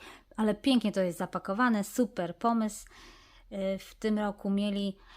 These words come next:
w tamtym roku nie kupowałam ich kalendarza, a tym razem się skusiłam, specjalnie chyba dlatego, że zobaczyłam tą kosmetyczkę. Piękny, błyszczący,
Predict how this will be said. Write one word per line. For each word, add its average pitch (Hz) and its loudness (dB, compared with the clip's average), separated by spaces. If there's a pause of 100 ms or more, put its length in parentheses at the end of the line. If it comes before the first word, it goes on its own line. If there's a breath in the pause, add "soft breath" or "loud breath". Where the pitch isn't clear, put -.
(140 loud breath)
w - -20
tamtym 190 -2
roku 208 0
nie 196 4
kupowałam 180 2
ich 160 -6
kalendarza, 233 2 (360 loud breath)
a 320 -4 (540)
tym 233 0
razem 202 0
się 185 -4
skusiłam, 220 2 (240)
specjalnie 269 6
chyba 214 4
dlatego, 190 -2
że 175 -4
zobaczyłam 170 -4
tą 156 -8
kosmetyczkę. - -12 (640 loud breath)
Piękny, 254 4
błyszczący, 185 2